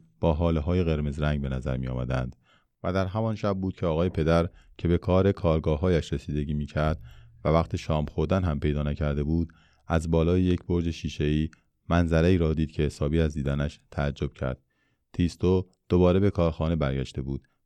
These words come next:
و به آهستگی از کنار جعبه‌های تفنگ‌ها می‌گذشت و روی کامیون‌ها می‌رفت و به داخل موتورها سرک می‌کشید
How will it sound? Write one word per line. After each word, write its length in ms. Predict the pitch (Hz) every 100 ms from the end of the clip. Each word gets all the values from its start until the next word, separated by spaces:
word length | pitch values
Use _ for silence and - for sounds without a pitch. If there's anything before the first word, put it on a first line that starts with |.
| -
و 60 |
به 100 | 73
آهستگی 580 | 78 76 80 78 80 80
از 160 | 87 -
کنار 300 | 78 78 80
جعبه‌های 520 | 82 76 71 71 80
تفنگ‌ها 580 | - 76 71 71 - 78
می‌گذشت 560 | 76 69 65 67 - _ _ _ _
و 100 | 87
روی 160 | 92 117
کامیون‌ها 520 | 113 101 95 90 98
می‌رفت 380 | 80 67 67 65 _ _ _
و 60 | 82
به 100 | 82
داخل 340 | 80 78 92
موتورها 580 | 87 80 76 69 73 78 - -
سرک 420 | 85 80 80 -
می‌کشید 460 | 67 87 - 67